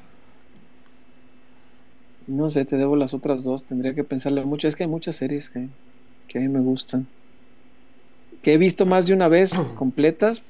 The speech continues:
Speaker 1: Por ejemplo, la de How I Met Your Mother, la vi completa. Me gusta mucho.
Speaker 2: Mm.
Speaker 1: Me gustó mucho.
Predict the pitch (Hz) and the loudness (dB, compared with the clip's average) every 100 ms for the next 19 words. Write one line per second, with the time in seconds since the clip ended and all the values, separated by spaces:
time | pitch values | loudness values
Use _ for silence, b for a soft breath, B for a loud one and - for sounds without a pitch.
0 | - 127 123 139 143 170 170 180 135 127 | -8 -6 -4 -6 0 2 4 2 0 2
1 | 127 120 117 117 135 147 156 151 160 147 | 0 0 -2 -4 -2 0 0 -2 -2 -4
2 | 147 185 226 160 147 - 143 147 151 160 | -4 -6 -4 -6 -6 -8 -8 -4 -4 -8
3 | - 131 127 151 - 151 131 104 98 - | -8 -4 -2 -4 -6 -6 -6 -8 -14 -20
4 | - - - - - - - 131 139 - | -20 -20 -20 -20 -20 -18 -12 -10 -10 -8
5 | 135 143 - | -6 -6 -6